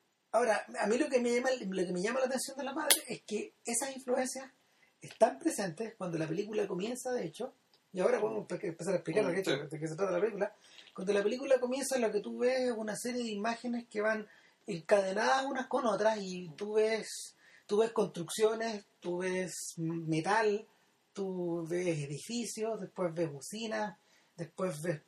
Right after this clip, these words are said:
Speaker 1: em, después ves como, ves como to-, torretas de, torretas de, em, ¿cómo se llama?
Speaker 2: O sea, chimenea.
Speaker 1: Chim-, chimeneas gigantescas, ¿cachai? Y finalmente a lo que te, a lo que te introduce es una, es una especie como de ciudad moderna.
Speaker 2: Claro.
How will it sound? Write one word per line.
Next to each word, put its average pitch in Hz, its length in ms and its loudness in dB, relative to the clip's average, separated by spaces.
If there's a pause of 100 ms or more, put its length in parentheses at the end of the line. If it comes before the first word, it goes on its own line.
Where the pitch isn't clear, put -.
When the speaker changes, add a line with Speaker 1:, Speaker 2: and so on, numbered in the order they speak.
(100)
Speaker 1:
em, 160 580 0 (460)
después 170 340 2
ves 165 180 -2
como, 175 360 0
ves 165 180 -4
como 165 240 0
to-, 214 320 2
torretas 220 600 2
de, 196 580 0
torretas 202 440 0
de, 185 220 -2
em, 151 360 -4 (680)
¿cómo 170 140 -4
se 165 80 0
llama? 196 100 2
Speaker 2:
O - 40 4
sea, 175 60 4
chimenea. 143 320 6
Speaker 1:
Chim-, 156 60 -10
chimeneas 180 400 0
gigantescas, 185 640 -6
¿cachai? 220 360 -12 (480)
Y 170 500 4
finalmente 208 920 4
a - 100 4
lo 175 160 4
que 165 120 0
te, 160 480 4
a 165 80 4
lo 165 120 8
que 170 100 -2
te 175 80 2
introduce 196 580 0
es 220 140 6
una, 214 220 0
es 196 140 0
una 196 140 -2
especie 208 280 -2
como 180 180 -4
de 160 60 0
ciudad 180 240 -2
moderna. 190 380 0 (640)
Speaker 2:
Claro. 131 320 4